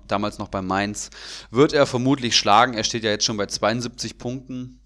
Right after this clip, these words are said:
Das, ja, sicher, sicherlich folgerichtig bei den Leistungen. Ich hab, äh, Marc Uth hier gepickt, der, ähm,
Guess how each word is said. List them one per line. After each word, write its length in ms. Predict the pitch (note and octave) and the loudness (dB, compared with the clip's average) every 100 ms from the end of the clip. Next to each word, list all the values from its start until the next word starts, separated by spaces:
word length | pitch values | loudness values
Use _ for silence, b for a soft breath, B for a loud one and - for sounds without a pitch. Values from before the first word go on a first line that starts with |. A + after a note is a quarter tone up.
| - | -16
Das, 440 | G#2 G2 - - - | -12 -10 -12 -14 -12
ja, 320 | G2+ E2+ - _ b b b b b b b b b b b b | -10 -10 -14 _ b b b b b b b b b b b b
sicher, 480 | - D3+ C#3 C3 B2+ | -6 -2 2 2 0
sicherlich 380 | A#2+ C#3+ C#3 B2+ | -2 2 2 4
folgerichtig 580 | C#3 C3+ C3 A#2+ B2+ A#2 | 4 6 4 0 -4 -4
bei 80 | A2+ | -4
den 140 | A2 | 0
Leistungen. 560 | G#2 A2+ - G#2 F#2+ F#2 B B | 2 2 0 -4 -6 -10 B B
Ich 220 | D3 C#3+ | -4 2
hab, 240 | D#3 D3+ D3+ | 4 4 2
äh, 180 | C3+ B2+ | 2 2
Marc 320 | B2+ E3 - | 2 0 -2
Uth 220 | G#3+ A#3 | -6 -2
hier 120 | C#3 | -2
gepickt, 680 | G2 E2+ G2 C#3 - - - | -2 -6 -8 -8 -10 -12 -4
der, 300 | A2+ A2+ A2 | 0 0 0
ähm, 420 | A2+ G#2+ G#2 G#2+ | 0 0 0 -8